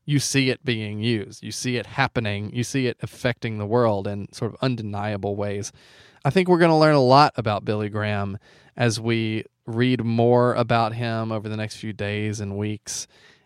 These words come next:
And, uh, a great place to do that is Christianity Today. We have a special issue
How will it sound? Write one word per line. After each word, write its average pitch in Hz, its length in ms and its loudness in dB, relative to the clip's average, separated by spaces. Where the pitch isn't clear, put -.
And, 117 420 -4
uh, 117 320 4
a 131 100 2
great 175 180 6
place 175 200 4
to 175 80 4
do 165 140 8
that 165 300 6
is 151 160 0
Christianity 160 460 4
Today. 151 340 6
We 113 180 2
have 156 240 6
a 147 80 4
special 147 680 2
issue 101 480 -2